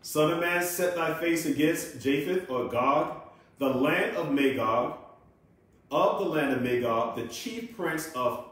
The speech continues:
Meshech and Tubal." This is all talking about, um, Japheth. And it says, "Now to prophesy against him and say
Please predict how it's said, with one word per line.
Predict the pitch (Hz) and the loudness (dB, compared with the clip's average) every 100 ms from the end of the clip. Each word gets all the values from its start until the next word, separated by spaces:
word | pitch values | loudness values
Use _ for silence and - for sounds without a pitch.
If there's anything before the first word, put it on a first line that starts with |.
| - | -14
Meshech | 98 - 156 156 170 - - 127 | -14 -6 0 0 0 -4 -10 -8
and | 131 131 | -4 -4
Tubal." | - 117 113 107 113 - - - - | -4 -6 -4 -4 -4 -6 -14 -20 -14
This | 117 120 | -10 -8
is | - - - | -8 -12 -8
all | 107 117 131 131 | -2 0 2 0
talking | 131 131 - 127 | -2 -4 -4 -4
about, | 123 120 117 117 107 | -2 0 0 0 -4
um, | 107 101 95 98 - | -4 -2 -4 -8 -10
Japheth. | 113 90 - - - - _ _ _ 185 - - | -6 -6 -8 -12 -16 -20 _ _ _ -20 -18 -6
And | 139 | -4
it | |
says, | 147 160 151 160 | -2 0 0 0
"Now | 160 | -2
to | 151 139 | -2 -4
prophesy | - 170 - 175 - - 165 151 | -4 -2 -2 -4 -6 -4 -4 -2
against | 151 123 143 117 - | -4 -2 0 0 -2
him | 127 - - - - _ - _ _ - _ 139 | -8 -8 -12 -20 -20 _ -20 _ _ -20 _ -4
and | 143 | -2
say | - - 185 139 - | -2 -2 0 0 -2